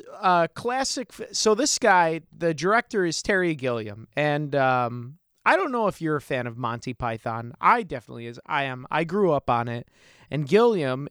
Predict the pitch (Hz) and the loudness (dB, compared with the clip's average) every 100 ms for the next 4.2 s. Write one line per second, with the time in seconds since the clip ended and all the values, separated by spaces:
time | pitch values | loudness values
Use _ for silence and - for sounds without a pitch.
0 | - 151 151 - 147 175 165 185 190 - | -4 -2 -2 -2 2 4 2 -2 -4 0
1 | 147 143 151 147 127 135 139 156 - 143 | 0 0 -2 -2 -2 -2 -4 -2 0 -2
2 | 131 127 143 156 190 247 214 170 160 143 | -2 -6 -6 -2 0 0 -4 -6 -4 -4
3 | 143 - 151 247 359 220 135 113 107 131 | -6 -10 -12 -8 -6 -4 -4 -6 -8 -10
4 | 123 135 | -10 -10